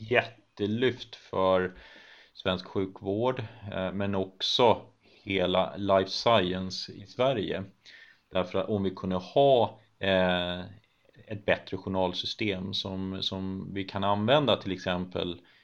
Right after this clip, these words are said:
som att dra ut kvalitetsrapporter, vi kan använda det förstås som journal men också använda det i forskningssyfte och följa upp, eh, följa upp behandlingar dels för betalning men också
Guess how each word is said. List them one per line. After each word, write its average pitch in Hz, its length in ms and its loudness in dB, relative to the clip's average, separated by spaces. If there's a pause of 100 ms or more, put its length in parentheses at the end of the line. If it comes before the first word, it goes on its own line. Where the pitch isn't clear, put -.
som 90 520 -4
att - 320 -6
dra 92 140 0
ut 87 200 -2
kvalitetsrapporter, 90 1160 -4
vi 90 220 -2
kan 87 180 -8
använda 87 380 -6
det 87 180 -6 (120)
förstås 95 240 -2
som 90 140 -4
journal 92 600 2
men 92 160 -2
också - 360 -2
använda 90 340 2
det 87 80 2
i 90 180 -4
forskningssyfte 92 1160 -8 (720)
och - 120 -18
följa 98 280 2
upp, - 340 -2
eh, 92 320 4 (120)
följa 101 240 4
upp 127 160 0
behandlingar 90 640 2
dels 92 400 0
för 143 200 0
betalning 131 640 -6
men 120 140 -2
också - 720 2